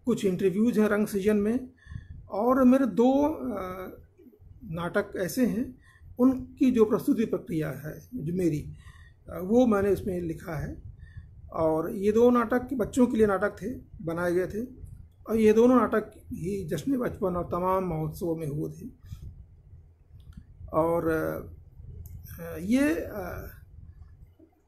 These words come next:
एक लोगों के लिए एक नई सी किताब या नए से कंटेंट की किताब इसलिए लगती है क्योंकि उसे एक थिएटर वाले ने लिखा है और सुखद ये था कि उस किताब पर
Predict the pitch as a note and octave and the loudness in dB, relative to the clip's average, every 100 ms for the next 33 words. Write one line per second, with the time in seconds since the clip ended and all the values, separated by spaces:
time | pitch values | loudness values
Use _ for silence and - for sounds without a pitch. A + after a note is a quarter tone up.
0 | - A#3+ - - - - - G#3+ A#3+ B3+ | -12 -10 -10 -12 -14 -14 -10 0 4 4
1 | C#4+ C#4 - - - - B3+ B3 C4+ C4+ | 2 -2 -8 -18 -20 -6 0 4 4 2
2 | B3 A#3+ - G3+ F#3 F3 F#3 G3 G#3+ B3+ | 0 -4 -2 0 0 -2 -6 -2 2 4
3 | B3+ B3 A#3+ G3+ F#3+ G3 G3 G3 F#3+ G3 | 4 2 0 2 2 4 4 2 2 0
4 | F#3 G3+ G3 F#3 A3 G#3 F#3+ E3 F3 F3 | 0 -2 -4 0 2 2 0 0 0 0
5 | F#3+ - B3+ B3 G#3 G3 - E3+ D#3 D#3 | -4 -4 -2 2 4 2 -2 -2 -2 -6
6 | - - - - _ _ - F#3+ G#3 A3 | -14 -20 -20 -20 _ _ 2 2 4 2
7 | A3 - - G#3+ A#3 G#3+ - G3 G#3 F#3 | 2 -2 -10 0 4 4 4 2 4 2
8 | E3+ E3+ D#3 D3 D3+ D#3 D#3+ - - - | 2 -2 -4 -6 -8 -12 -12 -16 -18 -20
9 | - - - - - - - E3+ D#3 D#3+ | -20 -20 -20 -20 -20 -20 -8 -2 0 -2
10 | G#3 - A#3 A3 A3+ A#3+ A#3+ G#3 F#3 D3 | -6 -2 0 2 0 0 -4 -6 -6 -10
11 | - - - - _ - - E3+ - - | -16 -20 -20 -20 _ -12 -6 -6 -6 -12
12 | - G3+ F3 F#3+ F#3 F#3+ - F#3 F#3 E3 | -6 -2 2 2 2 -2 -2 -2 -2 -6
13 | D3+ | -10